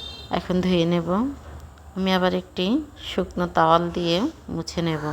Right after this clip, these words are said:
এগুলো যদি পানি থাকে তাহলে আমার কাছে জানি কেমন একটি লাগে, ভালো লাগে না। আমি যখনই রান্না করি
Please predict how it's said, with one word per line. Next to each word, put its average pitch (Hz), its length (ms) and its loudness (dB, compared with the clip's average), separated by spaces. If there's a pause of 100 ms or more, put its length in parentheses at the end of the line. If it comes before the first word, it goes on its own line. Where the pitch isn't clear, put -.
(800)
এগুলো 202 200 0 (100)
যদি 190 140 -2 (100)
পানি 175 220 4 (100)
থাকে 185 260 -2 (300)
তাহলে 170 280 0 (100)
আমার 160 220 0
কাছে - 220 -6 (100)
জানি 165 220 -2 (260)
কেমন 165 260 -2 (100)
একটি - 180 -8 (100)
লাগে, 160 240 2 (140)
ভালো 165 180 2 (100)
লাগে 160 280 0
না। 175 80 -2 (220)
আমি 185 140 0 (120)
যখনই 190 440 0
রান্না 175 340 2
করি 185 180 -2